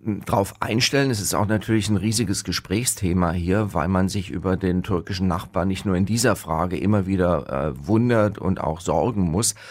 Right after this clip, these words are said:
Aber es gibt jetzt noch keine Neuankünfte, die auch wir bemerkt hätten, wo Menschen schon direkt fliehen oder durchgewunken werden in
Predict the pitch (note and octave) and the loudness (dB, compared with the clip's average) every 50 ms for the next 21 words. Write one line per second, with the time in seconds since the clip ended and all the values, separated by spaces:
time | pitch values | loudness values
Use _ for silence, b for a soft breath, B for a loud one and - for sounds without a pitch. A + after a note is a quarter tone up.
0 | B B B B B B _ - - F2 G#2 A2 A#2+ A2+ G#2 - - G#2+ - - | B B B B B B _ -2 0 0 2 4 4 4 2 2 0 -2 -2 -2
1 | C3 - - - B2 G2+ - G2+ F2+ E2+ - - - F2+ G#2+ A#2+ A#2 G#2 F#2+ F#2 | -4 -4 -2 -2 -4 -2 0 -2 -2 -2 -2 -2 -2 0 2 2 4 4 4 4
2 | G#2+ G#2+ C#2+ E2 A2 A2 G2 - A#2 A2+ A2 G#2 - - A2+ G2+ F#2+ F2 - - | 2 2 2 0 0 0 0 0 0 0 -2 -4 -4 -2 -2 -2 -2 -4 -8 -10
3 | - F#2+ F#2 D#2 - D#2 D#2+ E2+ G#2+ A2+ G2 G#2+ F#2+ F#2+ F2+ F#2 G#2 - - - | -8 -6 -4 -4 -4 -4 0 2 2 2 2 2 2 2 2 2 0 -2 -4 -4
4 | G#2 G#2 G2+ G2 E2+ F#2 F#2 F2+ F2+ G2 F2 D#2+ F#2 - - G2 F2 - G2+ F#2+ | -4 -2 -4 -4 -2 -2 0 2 2 2 0 0 -2 -4 -4 -4 -2 -2 -2 -2
5 | F#2 - G#2+ A2 G2 F2+ - - - - - - - - G2 F2+ G2 G2+ G#2+ A2+ | 0 0 0 0 0 0 -2 -4 -10 -20 -18 -18 -8 -6 -4 -2 -2 0 0 2
6 | A2+ G#2+ G2 D#2+ E2 F2+ F2 D#2+ D2+ D2 E2+ - - G2+ A2 C3+ C3+ - - A2 | 2 2 2 0 0 0 0 0 0 -2 -4 0 2 4 4 4 2 0 -2 -2
7 | F2+ - G#2+ A2 G2+ G#2+ - G#2 F2 G2 F2 E2 F2+ F2 F2+ F2 D#2+ - - F#2+ | 0 2 0 0 0 -2 -6 -4 -2 0 0 0 0 0 -2 -4 -4 -2 0 0
8 | F#2+ F#2+ E2+ B | 0 0 -2 B